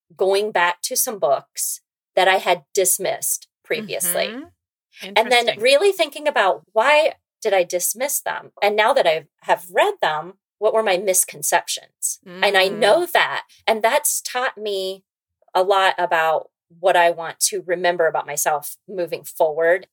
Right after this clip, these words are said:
Speaker 2: That makes perfect sense. And I like that you brought up the idea of misconceptions, because I think these are kind of almost our own biases, that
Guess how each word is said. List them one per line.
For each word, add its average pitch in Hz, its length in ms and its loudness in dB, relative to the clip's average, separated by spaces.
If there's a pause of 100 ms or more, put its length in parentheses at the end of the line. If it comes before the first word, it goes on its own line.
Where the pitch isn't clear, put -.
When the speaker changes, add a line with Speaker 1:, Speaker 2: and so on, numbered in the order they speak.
Speaker 2:
That 208 260 2
makes 370 280 -10 (100)
perfect 233 540 -6 (120)
sense. 165 600 -4
And 196 120 2
I 202 100 2
like 196 360 -2
that 359 160 -8
you 202 120 -6
brought 170 260 0
up 165 160 -2
the 175 140 -2
idea 165 420 0
of 151 100 -6
misconceptions, 156 1120 -8
because 175 360 -10
I 185 120 0
think 208 360 -2
these 196 220 -6
are 254 80 -4
kind 311 200 -2
of 240 80 -2
almost 196 320 -2
our 185 120 2
own 180 220 -4
biases, 165 800 0
that 185 260 2